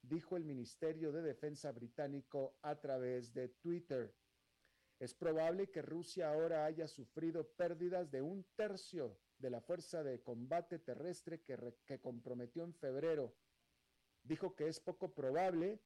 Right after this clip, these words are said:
que Rusia acelere drásticamente su tasa de avance en los próximos treinta días. De nuevo, estos son comunicados por parte del Ministerio de Defensa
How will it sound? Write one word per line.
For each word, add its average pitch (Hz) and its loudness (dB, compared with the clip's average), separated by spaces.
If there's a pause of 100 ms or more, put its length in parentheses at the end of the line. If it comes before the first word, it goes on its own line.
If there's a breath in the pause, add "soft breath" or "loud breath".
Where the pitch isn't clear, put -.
(220)
que 123 -2
Rusia 180 -2
acelere 160 0
drásticamente 156 -2 (220)
su - -10
tasa 160 -2
de 127 0
avance 143 0 (240)
en 175 -2
los 151 -4
próximos 135 -6
treinta 127 -4
días. 185 0 (240)
De 120 -2
nuevo, 170 0
estos 139 -4
son 135 -4
comunicados 143 0 (300)
por 120 -6
parte 151 -2
del 123 -4
Ministerio 131 -2 (240)
de 156 2
Defensa 123 -2